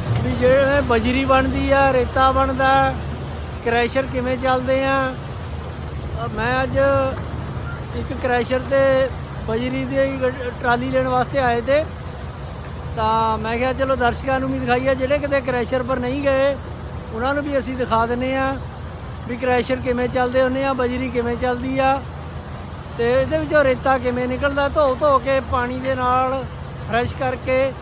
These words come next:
ਸਾਰਾ ਸਿਸਟਮ ਅਲੱਗ-ਅਲੱਗ ਲੱਗਿਆ ਹੁੰਦਾ ਇਹ। ਆਪਾਂ ਤੁਹਾਨੂੰ ਇਹਦੇ ਬਾਰੇ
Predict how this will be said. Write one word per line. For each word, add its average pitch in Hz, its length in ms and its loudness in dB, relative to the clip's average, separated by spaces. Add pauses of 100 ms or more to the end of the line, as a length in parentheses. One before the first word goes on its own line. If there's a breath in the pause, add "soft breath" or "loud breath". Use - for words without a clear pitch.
(640)
ਸਾਰਾ 262 260 2
ਸਿਸਟਮ 269 360 -4
ਅਲੱਗ-ਅਲੱਗ 254 440 0
ਲੱਗਿਆ 247 340 0
ਹੁੰਦਾ 202 280 0
ਇਹ। 165 200 -2 (960)
ਆਪਾਂ 254 220 0
ਤੁਹਾਨੂੰ 254 220 2
ਇਹਦੇ 277 180 2
ਬਾਰੇ 269 480 2